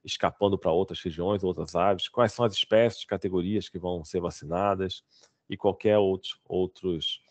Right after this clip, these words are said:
procedimentos específicos. O acompanhamento desses lotes vacinados, né, com monitoramento, restringir o trânsito dessas aves, que a gente saiba que a gente tem a rastreabilidade perfeita dessas aves,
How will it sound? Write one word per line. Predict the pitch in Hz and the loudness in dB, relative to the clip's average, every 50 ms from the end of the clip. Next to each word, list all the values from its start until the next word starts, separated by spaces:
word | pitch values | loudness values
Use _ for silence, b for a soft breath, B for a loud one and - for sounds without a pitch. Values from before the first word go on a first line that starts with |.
| b b b b b _ | b b b b b _
procedimentos | - 98 - - 98 85 - 95 90 85 85 - | -4 -2 -2 0 -2 -2 -2 -2 -2 -2 -2 -2
específicos. | - 98 87 - - 71 65 - - - b b b b b b b - | -2 -2 -2 -2 -6 -10 -12 -12 -16 -20 b b b b b b b 4
O | 101 110 | 6 6
acompanhamento | 113 113 - 123 110 - 123 120 113 104 98 98 104 123 127 123 | 8 8 6 2 2 4 6 6 6 6 4 4 2 2 0 0
desses | - 101 - - 92 | -2 -4 -4 -6 -4
lotes | 92 95 95 95 - - | -2 -2 -2 -2 -2 -6
vacinados, | 95 87 - - 87 80 82 92 101 101 92 95 | -8 -8 -8 -8 -6 -4 -2 -2 -2 -2 -4 -4
né, | 92 85 82 | -6 -8 -8
com | - - | -8 -8
monitoramento, | 90 92 92 90 82 - 85 - - 82 87 95 101 101 98 - 101 92 b b b b - | -6 -6 -6 -6 -6 -6 -6 -4 -4 -2 -2 -2 -2 -4 -4 -6 -8 -8 b b b b 2
restringir | - 139 135 127 - - 127 127 113 98 113 143 | 6 6 6 6 4 2 2 2 4 4 4 2
o | 143 | 2
trânsito | 143 - - 117 117 135 143 123 - 107 | 0 6 8 8 8 8 6 2 0 -2
dessas | 101 92 - 104 92 | -2 0 0 0 0
aves, | 90 90 95 107 113 113 - - b b b b _ | 2 2 2 2 0 -2 -8 -14 b b b b _
que | - | -6
a | 98 | -4
gente | 92 113 107 - | -4 -4 -4 -4
saiba | - - 104 107 104 95 95 | 0 4 6 6 6 4 2
que | - 101 | -2 -4
a | 92 | -4
gente | - 104 95 - - | -4 -6 -8 -6 -2
tem | 104 101 | -2 0
a | 98 | 0
rastreabilidade | 90 95 110 107 - - 104 98 95 90 90 90 101 98 92 - _ _ _ | 0 -2 -2 -2 -2 -4 -2 0 0 2 2 2 2 0 -2 -6 _ _ _
perfeita | - 113 104 - - - 107 113 113 110 | -6 -6 -6 -4 0 2 2 2 2 0
dessas | 101 95 - 98 90 80 | -4 -4 -4 -4 -4 0
aves, | 85 85 90 90 92 - | 0 2 0 0 -2 -8